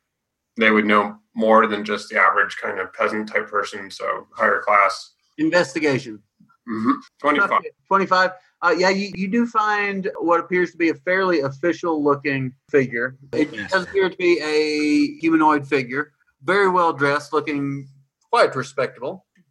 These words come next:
Speaker 1: And I go and I, uh, just kinda try to get some information out of him, like everyone was asking around. How are, what's the state of the country, things like that.
Speaker 2: Oh, Master Dwarf, I, um, is there anything I can, I, I can help you with, sir?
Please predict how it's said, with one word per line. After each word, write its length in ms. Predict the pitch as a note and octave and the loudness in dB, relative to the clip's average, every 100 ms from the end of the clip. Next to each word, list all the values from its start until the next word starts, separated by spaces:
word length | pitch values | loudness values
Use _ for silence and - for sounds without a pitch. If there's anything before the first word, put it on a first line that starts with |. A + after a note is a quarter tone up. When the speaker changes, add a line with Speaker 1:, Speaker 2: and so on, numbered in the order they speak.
| _ - | _ -4
Speaker 1:
And 120 | A#2+ | 0
I 80 | C#3 | 2
go 280 | C#3+ C#3 C3+ | 2 2 2
and 100 | B2+ | 2
I, 220 | B2 A#2 - | 2 2 0
uh, 260 | A2+ G#2 G#2+ | 0 2 0
just 180 | A2 G#2+ | -4 -6
kinda 240 | B2 A#2+ G2+ | -2 0 0
try 240 | - G#2 | 0 2
to 240 | G2+ F#2+ F#2+ - _ _ - | 2 -2 -4 -12 _ _ 0
get 200 | A#2 - | 2 2
some 160 | A#2 | 2
information 580 | A2 G#2+ F#2+ G2 F#2+ G2+ | 2 2 2 2 2 0
out 160 | G2 G2 | 2 2
of 100 | G2 | -2
him, 220 | G2+ G2 | -4 0
like 180 | F#2+ G2 | 0 2
everyone 360 | G2 F#2+ F#2 | 0 0 -2
was 100 | F#2 | 0
asking 420 | F#2 F#2 - G2 | 2 0 -2 -6
around. 460 | F#2 F#2+ G2 F#2+ F#2+ - _ _ _ | -4 -2 -2 -6 -8 -18 _ _ _
How 240 | - A#2 | 2 6
are, 160 | A2+ G#2 | 6 4
what's 240 | A2+ G#2+ - | 2 0 -4
the 120 | G#2+ | -6
state 280 | - G#2 G2+ | 2 2 2
of 80 | |
the 80 | F2+ | -4
country, 580 | - G2+ - G2+ G2 G2 | -2 -2 0 0 0 -2
things 280 | - G2 F#2 | -4 -8 -4
like 160 | F#2 | -2
that. 260 | F#2+ F#2 - - _ - - - | 0 0 -2 -10 _ -18 -12 -4
Speaker 2:
Oh, 440 | D#4 D#4 A#3+ A3+ G3+ | 0 2 2 0 0
Master 340 | G#3+ F#3+ F#3 | -2 -4 -8
Dwarf, 380 | G3+ B3 E3 E3+ | -2 0 0 2
I, 280 | F3 F3 F3 | 2 2 2
um, 420 | E3+ D#3+ D#3+ C#3 _ - _ _ | 2 0 -2 -18 _ -20 _ _
is 80 | G#3 | -2
there 120 | B3+ | 0
anything 300 | D4 E4 E4+ E4+ | 2 2 2 0
I 100 | E4 | 0
can, 240 | E4+ D#4+ B3 | 0 0 0
I, 240 | C#4 C#4 | 2 2
I 40 | B3 | 2
can 120 | D4+ | 2
help 180 | D#4+ D#4+ | 0 0
you 100 | G#3 | 0
with, 200 | D#3 C3+ | -2 -2
sir? 260 | C3+ A2 | -4 -4